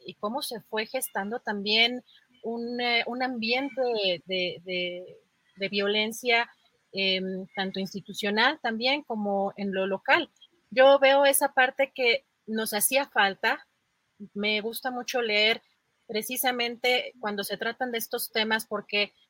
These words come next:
dejan ver un trasfondo mucho más amplio de lo que quizá, pues, eh, conocíamos anteriormente en este tipo de, em,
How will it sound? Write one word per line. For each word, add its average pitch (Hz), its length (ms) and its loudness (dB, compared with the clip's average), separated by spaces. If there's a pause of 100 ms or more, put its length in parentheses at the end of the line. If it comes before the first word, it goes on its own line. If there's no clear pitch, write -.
dejan 247 380 -2
ver 247 280 0
un 247 260 -8
trasfondo 226 800 -2
mucho 240 500 -4
más 233 460 -2
amplio 233 520 0
de 208 120 -2
lo 190 180 -4
que 190 120 -8
quizá, 214 580 0 (320)
pues, - 300 -6
eh, 190 340 -6 (580)
conocíamos 220 960 -2
anteriormente 214 640 -2
en 220 80 -2
este 233 240 -4
tipo 226 340 -6
de, 190 320 0 (420)
em, 165 540 -8